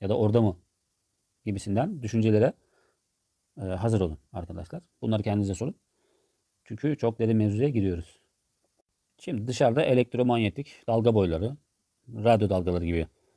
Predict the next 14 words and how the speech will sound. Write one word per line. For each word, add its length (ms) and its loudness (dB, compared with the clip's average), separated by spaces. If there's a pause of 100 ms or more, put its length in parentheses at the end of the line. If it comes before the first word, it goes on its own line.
(160)
düşünün. 400 -4 (1700)
Bunlar 360 2
ışık 220 -4
olarak, 320 -2
yani 140 -4
enerji 320 4
olarak 260 -4
daha 160 -4
doğrusu, 300 -8 (520)
e, 60 -8
göze 320 2
geliyor. 300 -2 (720)
Gözümüze 360 0
geliyorlar. 480 -8